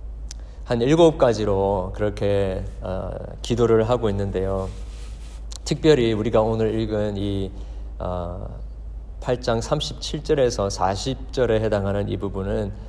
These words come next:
네 번째, 어, 중보 기도라고 할 수 있습니다. 한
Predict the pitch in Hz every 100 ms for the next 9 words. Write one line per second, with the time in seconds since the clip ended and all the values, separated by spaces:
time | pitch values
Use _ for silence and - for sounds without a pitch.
0 | - - - 95 107 127 147 143 147 113
1 | 98 120 92 95 - - - - 92 92
2 | - - - - - - - 110 107 104
3 | 101 101 98 92 95 92 95 - 95 92
4 | 92 101 101